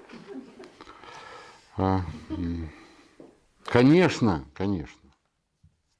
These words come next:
Ну, представляете себе,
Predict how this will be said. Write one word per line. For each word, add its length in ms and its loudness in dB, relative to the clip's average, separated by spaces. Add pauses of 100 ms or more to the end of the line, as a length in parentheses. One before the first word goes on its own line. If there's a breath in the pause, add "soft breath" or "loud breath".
(1000 soft breath)
Ну, 220 -8
представляете 680 2
себе, 460 -2